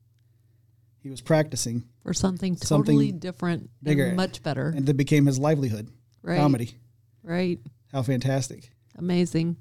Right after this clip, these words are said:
Speaker 1: And, and I, I think we've all had things like that, that,
Speaker 2: Mm-hmm.
Speaker 1: you know, early in life or, or even just, you know, like, if it's just a few days spread.
Speaker 2: Mm-hmm. O-
Speaker 1: Um,
Speaker 2: okay. Um, that's your story. What about you, Louie?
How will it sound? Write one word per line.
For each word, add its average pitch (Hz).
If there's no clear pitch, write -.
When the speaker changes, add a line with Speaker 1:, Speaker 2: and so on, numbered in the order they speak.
Speaker 1:
And, 123
and 147
I, 139
I 160
think 190
we've 160
all 165
had 127
things 127
like 123
that, 113
that, 127
Speaker 2:
Mm-hmm. 143
Speaker 1:
you 139
know, 120
early 143
in 131
life 151
or, 117
or 123
even 143
just, 147
you 156
know, 131
like, 139
if 135
it's -
just 151
a 127
few 156
days 151
spread. 156
Speaker 2:
Mm-hmm. 220
O- 208
Speaker 1:
Um, 120
Speaker 2:
okay. 214
Um, 196
that's 208
your 262
story. 202
What 214
about 220
you, 226
Louie? 190